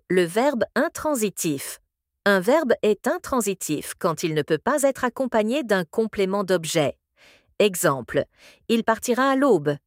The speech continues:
Il partira quand ? À l'aube, Bamar, complément circonstanciel de temps. Il se réveillera en cours de route. Il se réveillera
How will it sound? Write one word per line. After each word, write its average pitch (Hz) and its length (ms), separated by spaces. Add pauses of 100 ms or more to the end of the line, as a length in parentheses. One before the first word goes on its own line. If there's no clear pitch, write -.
(320)
Il 175 160
partira 156 460
quand ? 247 320 (380)
À 170 120
l'aube, 247 400 (220)
Bamar, 220 420 (220)
complément 180 500
circonstanciel 226 1000
de 170 100
temps. 143 380 (600)
Il 254 160
se 285 120
réveillera 285 500
en 262 100
cours 247 240
de 208 120
route. 165 360 (420)
Il 151 160
se - 120
réveillera 147 560